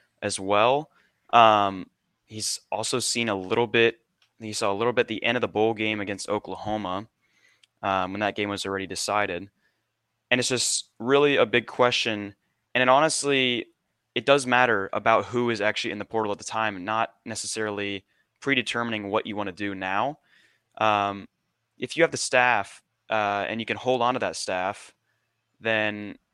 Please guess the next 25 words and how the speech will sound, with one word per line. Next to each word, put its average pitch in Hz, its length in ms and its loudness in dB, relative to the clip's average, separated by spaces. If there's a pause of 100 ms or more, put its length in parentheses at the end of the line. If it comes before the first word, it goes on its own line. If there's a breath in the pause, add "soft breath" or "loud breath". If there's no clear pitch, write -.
taking 127 260 -4
two 120 200 -4
prep 123 280 2
guys 113 380 -2
definitely 117 380 -4
is 104 100 -8
not 104 140 -2
a - 20 -8
bad 95 180 -4
decision. 90 440 -12 (520)
We 107 100 -6
saw 107 240 0
last 110 360 0
year 113 140 -2
Kenny 110 220 -4
Dillingham 113 420 -2
leave 117 460 -2
to - 120 -12
be 107 220 -6
the 101 480 -6
head 113 220 -4
coach 104 340 -2
at 98 320 -2
Arizona 92 320 -8
State, 104 480 -2